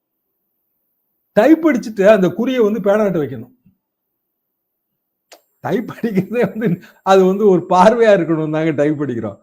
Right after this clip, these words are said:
ஆனா அதுல வந்து கமா, ஃபுல் ஸ்டாப் எல்லாம் திருப்பி எடுத்து போடணுங்கிறது எவ்வளவு பெரிய கொடுமை. அப்படிதான் செஞ்சுட்டு இருந்தோம். பெரியார் எழுத்து சீர்திருத்தம் கொண்டு வந்த பிறகு, அதை அரசாங்கம் ஏத்துக்கிட்ட பிறகு, இன்னைக்கு வந்து கணினி தமிழ் எந்த அளவுக்கு முன்னேறி இருக்கு. பெரியார் சிக்கனத்து கொண்டு வந்தாருங்க.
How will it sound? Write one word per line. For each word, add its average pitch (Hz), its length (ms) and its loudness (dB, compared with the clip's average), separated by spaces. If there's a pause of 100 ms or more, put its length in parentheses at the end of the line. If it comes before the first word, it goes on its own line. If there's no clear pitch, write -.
(200)
ஆனா 180 220 -2
அதுல 175 260 2
வந்து 185 160 0
கமா, 180 400 0
ஃபுல் 175 100 -4
ஸ்டாப் 165 260 -4
எல்லாம் 170 380 0
திருப்பி 190 240 -4
எடுத்து 160 220 0
போடணுங்கிறது 151 580 -2
எவ்வளவு 147 240 0
பெரிய 135 200 -8
கொடுமை. 139 260 -4
அப்படிதான் 185 260 -2
செஞ்சுட்டு 180 280 -4
இருந்தோம். 113 240 -18 (1200)
பெரியார் 302 340 6
எழுத்து 262 340 0
சீர்திருத்தம் 214 500 -4
கொண்டு 160 240 -2
வந்த 139 200 -4
பிறகு, 117 640 -2
அதை 139 220 -2
அரசாங்கம் 170 440 -2
ஏத்துக்கிட்ட 147 480 -4
பிறகு, 120 440 0
இன்னைக்கு 185 380 0
வந்து 139 380 -4
கணினி 220 500 -2
தமிழ் 180 380 -2
எந்த 185 260 0
அளவுக்கு 175 340 0
முன்னேறி 190 440 4
இருக்கு. 120 420 -4 (520)
பெரியார் 214 420 2
சிக்கனத்து 214 380 -2
கொண்டு 170 200 -4
வந்தாருங்க. 110 340 -4